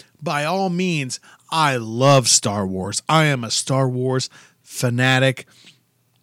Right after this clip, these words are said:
I'm surrounded by it. I've got tattoos of it. I just don't get why somebody hates a character so much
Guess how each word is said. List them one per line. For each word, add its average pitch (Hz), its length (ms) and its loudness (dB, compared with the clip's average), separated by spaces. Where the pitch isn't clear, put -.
I'm 139 300 -6
surrounded 135 720 2
by 139 240 4
it. 143 160 -2
I've 120 240 -4
got 107 300 -6
tattoos 139 680 4
of 143 280 2
it. 147 200 2
I 135 440 -2
just - 520 2
don't 165 460 4
get 131 520 2
why 127 440 -4
somebody 147 720 0
hates 151 580 -6
a - 80 -12
character 135 720 -6
so - 680 4
much 190 800 -2